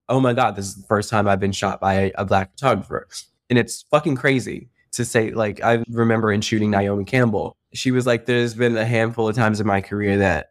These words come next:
when I'm on set, the person behind the camera was a Black person." And it's one of the greatest supermodels to exist ev-, ever. And it's like, that's such a humbling moment,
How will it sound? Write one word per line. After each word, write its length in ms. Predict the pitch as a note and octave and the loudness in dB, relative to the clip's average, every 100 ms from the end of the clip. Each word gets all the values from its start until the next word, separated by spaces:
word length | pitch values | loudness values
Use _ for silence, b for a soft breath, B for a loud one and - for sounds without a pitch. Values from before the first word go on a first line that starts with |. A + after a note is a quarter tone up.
| - | -6
when 140 | A2+ | 0
I'm 140 | G#2 G#2 | 2 2
on 160 | G2+ G2+ | 0 -2
set, 340 | G2+ F2+ - | -2 -2 -4
the 80 | G#2 | -10
person 380 | - A2 G2 G2 | -2 0 0 -2
behind 280 | G2+ F#2+ F#2+ | 0 0 0
the 40 | |
camera 320 | - F#2+ F#2+ | 0 0 0
was 120 | F#2+ | -2
a 60 | F#2+ | -2
Black 240 | G2 F#2+ - | 0 0 -2
person." 440 | - - - - _ _ _ _ | -4 -4 -6 -16 _ _ _ _
And 140 | A2+ A2+ | 0 0
it's 120 | - | 0
one 340 | A#2 A2+ A2+ | -2 2 2
of 80 | A2 | 2
the 80 | G#2+ | 0
greatest 420 | A2 G#2+ G#2 - | 0 2 0 -6
supermodels 420 | G#2+ G#2 G#2 G#2 - | -2 0 0 -2 -2
to 100 | G#2 | -2
exist 480 | F#2+ G2 G2 - - _ _ _ _ - | 0 0 0 -4 -20 _ _ _ _ -2
ev-, 220 | C3+ A2+ - - | 0 0 -4 0
ever. 400 | B2 G2+ F#2+ - _ _ - | 2 2 -4 -8 _ _ -2
And 160 | A#2 | 0
it's 160 | A#2 A#2+ | 0 2
like, 320 | A#2 A2 - _ _ _ _ _ - | 2 2 -4 _ _ _ _ _ -12
that's 800 | A2+ B2 A#2+ B2 - - - _ _ _ - | -4 0 0 0 -4 -12 -14 _ _ _ -8
such 540 | - - C#3 B2+ B2 | -6 -2 0 0 0
a 460 | B2+ A2 A2 G2+ - | 0 0 0 -4 -6
humbling 520 | B2+ C#3+ C#3+ D#3+ E3 E3 | -4 -2 0 0 -2 0
moment, 480 | E3 F#3 F#3+ F#3 | -2 0 -2 -4